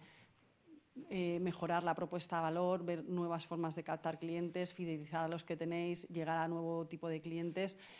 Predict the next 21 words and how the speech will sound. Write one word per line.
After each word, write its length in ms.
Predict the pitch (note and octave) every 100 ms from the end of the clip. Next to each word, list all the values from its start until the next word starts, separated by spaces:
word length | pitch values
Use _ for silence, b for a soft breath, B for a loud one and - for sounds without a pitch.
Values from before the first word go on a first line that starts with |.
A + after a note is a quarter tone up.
| B
o 180 | - D#3+
abrir 240 | D#3 D3+ G#3+
una 120 | G#3+
nueva 280 | F#3 E3+ D#3+
vía 260 | E3 D#3+
de, 240 | D#3 D#3 -
de 240 | D#3 D#3
comercialización 600 | D#3 D#3+ D3+ D#3+ D#3 E3
de 80 | D#3+
software, 400 | D#3 E3+ F3 F#3 -
aprovechando 680 | E3+ E3+ D#3+ D#3 F3 F3+
a 60 | F3+
lo 60 | E3+
mejor 460 | E3 - E3 D#3+ -
el 140 | D#3
conocimiento 760 | E3+ E3+ D3+ E3 D#3+ D3+ D#3+
de 80 | D#3
algo 180 | D#3 D#3
en 60 | D#3
específico, 580 | D#3 D3+ - D#3+ -
¿no? 140 | D3